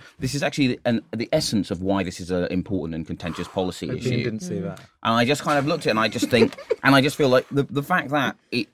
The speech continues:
Speaker 1: there is so, there are so many people who just want to cover Brexit as palace intrigue.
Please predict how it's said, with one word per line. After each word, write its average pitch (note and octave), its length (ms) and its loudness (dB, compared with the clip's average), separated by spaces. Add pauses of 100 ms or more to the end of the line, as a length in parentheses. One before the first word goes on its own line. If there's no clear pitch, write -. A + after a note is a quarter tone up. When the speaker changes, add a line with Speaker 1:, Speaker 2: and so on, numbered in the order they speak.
(120)
Speaker 1:
there A2+ 220 4
is A2 100 2
so, C#3+ 460 6
there A2+ 180 2
are A2+ 60 0
so D#3+ 220 2
many C#3+ 140 4
people G2+ 200 -6
who F#2+ 80 -2
just G2+ 260 -2
want E2 140 -4
to F#2+ 80 -10
cover E2+ 180 -6
Brexit D#2 280 -4
as - 120 -10
palace - 320 -6
intrigue. C#2 480 -10